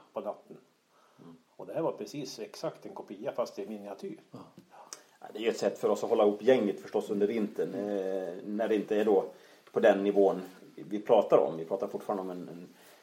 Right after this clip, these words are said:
Speaker 2: en, en grön-vit nivå, alltså i den här åldern. Och det handlar om att lära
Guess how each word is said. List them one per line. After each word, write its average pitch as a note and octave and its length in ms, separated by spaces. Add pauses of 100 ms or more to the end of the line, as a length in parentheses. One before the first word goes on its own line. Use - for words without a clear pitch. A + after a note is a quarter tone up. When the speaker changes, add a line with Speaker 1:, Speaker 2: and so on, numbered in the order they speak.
(140)
Speaker 2:
en, E2 220 (180)
en F#2 120 (300)
grön-vit G2 920
nivå, F#2+ 440
alltså E2 240
i E2+ 60
den E2+ 100
här G2+ 160
åldern. F2+ 420
Och - 200
det F#2+ 160
handlar F2 220
om E2+ 60
att E2+ 60
lära F2 280